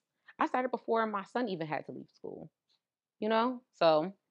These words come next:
waking up early, I would say, is very, very essential, especially for mothers or people who are busy. Like, those busybodies, people who, like, work, work, work all the time, getting up early really will help start your day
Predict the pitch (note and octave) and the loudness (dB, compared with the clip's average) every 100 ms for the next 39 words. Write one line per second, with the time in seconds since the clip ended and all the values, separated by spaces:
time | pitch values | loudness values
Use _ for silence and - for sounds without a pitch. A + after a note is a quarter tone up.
0 | _ _ _ _ _ _ G3 A3 C#4+ C#4 | _ _ _ _ _ _ 0 4 2 4
1 | F3+ F#3+ E3+ D#3+ D3+ - D3+ D3+ C#3+ D3 | 4 4 4 2 2 -2 -2 0 0 0
2 | D3 C#3+ C#3 C3+ C#3 - - C#3 C#3 C3 | 0 -2 -2 -2 -4 -8 -10 -10 -8 -8
3 | C#3 - E3 - F#3+ G#3 G3+ D3+ D3 D3 | -10 -6 -6 -4 -6 -4 0 0 0 -2
4 | D3+ C#3 - A3 A3+ G#3 G3+ F3 D#3+ D#3 | -4 -6 -8 -8 -6 -2 4 6 6 4
5 | D#3 - _ _ _ D#3+ G3+ D3 C3 C#2 | 2 -4 _ _ _ 6 6 6 -4 -12
6 | F3 _ _ _ D#3+ D#3+ - F#3 G3 D#3 | -16 _ _ _ 4 4 4 4 4 2
7 | F3 F#3+ G3 F#3+ G3+ G3 F#3+ G3 F3+ E3 | 0 4 4 4 2 -2 -6 -2 2 2
8 | C#3+ D3 E3 - D#3+ D#3 F3 F3 D#3 D#3 | 2 -2 -2 0 -2 0 -2 0 0 0
9 | D#3+ F#3 F#3 G3 G#3 _ _ _ _ - | -2 -2 0 -2 -4 _ _ _ _ -4
10 | G3 C#4 C#4 - D#3+ F3+ G3 G3+ A3 _ | 0 0 -2 0 2 4 2 -4 -6 _
11 | _ _ _ _ _ _ _ F#3 F#3+ F3 | _ _ _ _ _ _ _ 4 4 4
12 | D3 D#3 E3 D3 C3+ - D#3 C#3 - C#3+ | 0 -2 2 0 0 -2 -2 -2 -4 -2
13 | C3+ C3 C#3 | 0 0 -4